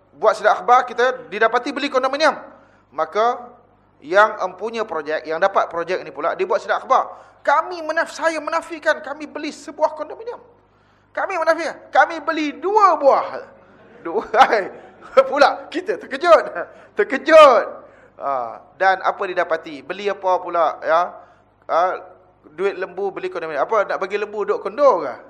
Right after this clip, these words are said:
Nak pergi main swimming pool? Berapa ramai rakyat lagi yang perlu rumah, tak ada rumah? Yang tidak berkeupayaan untuk memiliki kediaman. Berapa ramai?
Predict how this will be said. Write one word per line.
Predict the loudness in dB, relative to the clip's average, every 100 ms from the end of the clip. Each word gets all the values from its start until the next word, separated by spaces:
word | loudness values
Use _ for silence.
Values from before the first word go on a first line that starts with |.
| -8
Nak | -6
pergi | -6 -8
main | -6 -4
swimming | -2 -2 -4 -2
pool? | 0 0 -4 -18 -4
Berapa | -2 2 2
ramai | 2 0
rakyat | 2 2 4 2 2
lagi | -6 -6
yang | -8 -8
perlu | -8 -6 -6
rumah, | -4 -6 -6 0
tak | 2 2 -2
ada | -8
rumah? | -8 -10 -10 -14 _ _ _ _ _ _ _ _ 4
Yang | 8 10 8 -2 -16 -20 _ _
tidak | -14 4 6 6 4 -10 -8
berkeupayaan | -4 -2 0 2 4 4 2 -2
untuk | -4
memiliki | -4 -8 -10 -12 -14
kediaman. | -8 -6 -6 -8 -18 -12
Berapa | -12 -10
ramai? | -12 -14 -18